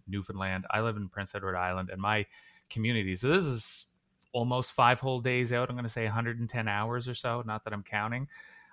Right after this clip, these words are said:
I don't have electricity, so, uh, very good friends of mine, they, uh, opened their home up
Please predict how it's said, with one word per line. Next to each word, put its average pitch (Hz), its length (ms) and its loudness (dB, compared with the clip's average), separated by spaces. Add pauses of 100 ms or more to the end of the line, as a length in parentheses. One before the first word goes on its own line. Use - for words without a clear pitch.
I - 80 6
don't 113 160 4
have 117 140 4
electricity, 120 760 6
so, 107 380 4 (420)
uh, 101 480 6
very 117 360 4
good 113 200 0
friends 117 400 0
of 113 140 -4
mine, 120 540 0
they, 104 340 -2
uh, 101 220 0
opened 104 280 -6
their 95 120 -6
home 107 280 -2
up 101 160 -4